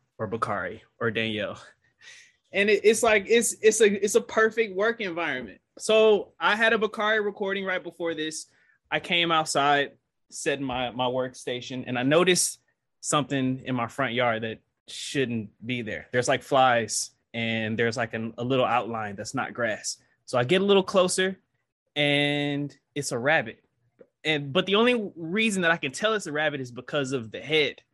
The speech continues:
Everything else about the rabbit is just a mangled mess. And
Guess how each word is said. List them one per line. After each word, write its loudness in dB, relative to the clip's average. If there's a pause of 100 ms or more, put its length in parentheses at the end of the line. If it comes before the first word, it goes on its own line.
(260)
Everything 2
else 4
about -2
the -6
rabbit -2
is -8
just -10 (300)
a 0
mangled 2
mess. -2 (560)
And 2